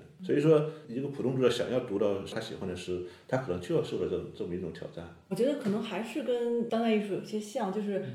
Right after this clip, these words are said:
Speaker 2: 比如说当代艺术也是大家，大众对他的第一印象也是看不懂，不知道他们在干什么，
Speaker 1: <laughs>
Speaker 2: 奇奇怪怪的也不好看。
Speaker 1: 嗯。
Speaker 2: 呃，但是比如说古典的艺术，你觉得它美，但实际上你可能根本就误读了它，因为你根本不知道它背后的那些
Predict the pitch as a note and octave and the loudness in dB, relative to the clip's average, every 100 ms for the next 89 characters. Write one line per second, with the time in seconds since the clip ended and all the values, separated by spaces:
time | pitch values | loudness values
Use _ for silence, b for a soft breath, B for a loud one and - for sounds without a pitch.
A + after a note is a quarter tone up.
0 | A#2+ G3+ C4 C#4+ D4 D4 B3+ A3 - - | -4 0 0 0 -2 -4 -2 -2 -2 -2
1 | G#3+ A3 G3+ G#3+ A3 A#3+ B3 C4+ A3 G3+ | -2 0 0 0 -2 -2 -2 0 0 0
2 | G3+ G#3 G#3+ G3 F3 F3+ D#3+ - A#3 - | -2 -2 -2 -2 -2 -6 -8 -6 -6 -6
3 | A#3 G#3 F3+ G#3 G#3+ G3+ G3+ G#3 G3 G#3+ | -2 -2 -2 -4 -4 -2 0 0 -2 -4
4 | E3 D#3 C3 - - F#3+ - G#3 A3+ A3 | -4 -6 -8 -6 -2 -2 -2 -2 0 2
5 | A3+ G3 D#3+ G3 F3+ - G#3 E3 - G2+ | 2 2 2 0 -6 -6 -6 -6 -6 -6
6 | G2 G3+ - G3+ C#4 C4+ - - F#3+ A3 | -6 -6 -2 0 2 0 -2 0 2 4
7 | C#4+ C#4 - F#3+ A3+ E3+ D#3 D#3+ - - | 2 -4 -4 0 2 2 0 -4 -6 -2
8 | G#3+ G3 F#3+ E3 E3 F#3+ G#3 A3 G3+ - | 0 0 0 0 0 0 2 2 2 0
9 | G#3 G3+ - A3+ - G#3 F#3 F#3 E3 D#3 | -2 -2 -2 -4 -2 0 0 -2 -4 -4
10 | F#3+ G#3+ G3 - - E3+ D#3 - A#3+ F3+ | -2 0 0 -2 -4 -2 -4 -4 -6 -2
11 | F3 G3 F#3+ G3+ G#3+ G#3 E3 A3+ G#3 G3 | -2 -2 -2 -2 0 0 0 -2 -4 -4
12 | G3+ F3+ F#3 G#3+ G3+ G#3 F#3 F3+ - F#3 | -4 -4 -4 -4 -4 -2 -2 -2 -2 -4
13 | F#3 | -4